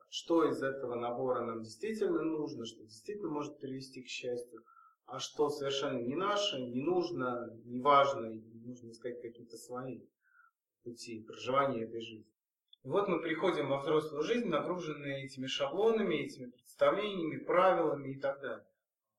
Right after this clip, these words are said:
Задумайтесь, слышим ли мы в этот момент что-то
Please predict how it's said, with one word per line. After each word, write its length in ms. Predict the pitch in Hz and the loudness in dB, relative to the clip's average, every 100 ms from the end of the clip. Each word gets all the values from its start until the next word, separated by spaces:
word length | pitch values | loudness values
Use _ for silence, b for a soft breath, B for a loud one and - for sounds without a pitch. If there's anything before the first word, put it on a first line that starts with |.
| _ _ | _ _
Задумайтесь, 720 | - 151 180 151 127 - - | 2 2 2 -2 -6 -10 -18
слышим 460 | - 202 220 156 127 | -4 -2 -2 -4 -8
ли 80 | 135 | -8
мы 200 | 147 123 | -6 -2
в 40 | |
этот 300 | 131 127 113 | -2 -2 -6
момент 340 | 113 131 185 190 | -6 -6 -8 -8
что-то 680 | - 143 139 131 120 - | -14 -16 -12 -8 -6 -8